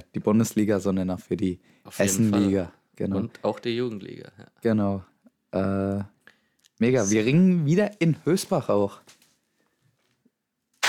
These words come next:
Speaker 1: Woo!
Speaker 2: <laughs>
Speaker 1: Ja.
Speaker 2: Jawohl.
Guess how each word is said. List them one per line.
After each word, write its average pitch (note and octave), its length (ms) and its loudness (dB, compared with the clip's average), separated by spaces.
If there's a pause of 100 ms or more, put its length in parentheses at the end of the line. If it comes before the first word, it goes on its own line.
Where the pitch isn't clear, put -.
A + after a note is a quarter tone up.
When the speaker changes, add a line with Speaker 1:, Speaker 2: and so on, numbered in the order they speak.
(1300)
Speaker 1:
Woo! F#4+ 640 6 (480)
Speaker 2:
<laughs> A2 120 -8 (640)
Speaker 1:
Ja. G#2 100 0
Speaker 2:
Jawohl. A#2+ 260 0